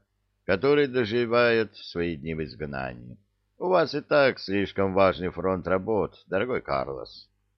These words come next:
Мне неловко вас обременять лишний раз».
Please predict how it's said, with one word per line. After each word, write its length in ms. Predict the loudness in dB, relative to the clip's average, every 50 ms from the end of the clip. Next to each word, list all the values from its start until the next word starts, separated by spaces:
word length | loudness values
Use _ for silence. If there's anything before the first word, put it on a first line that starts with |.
| _ _ _ _ _ _ _
Мне 360 | -8 -4 -4 -2 0 0 0 0
неловко 460 | -2 -2 0 -2 -2 -2 -4 -6 -4
вас 260 | -2 0 -2 -2 -2
обременять 760 | -6 -8 -6 -6 -6 -6 -4 -4 -2 -2 -4 -4 -8 -16 -18 -14
лишний 480 | -14 -12 -12 -12 -12 -14 -14 -12 -10 -8
раз». 360 | -8 -8 -10 -12 -18 _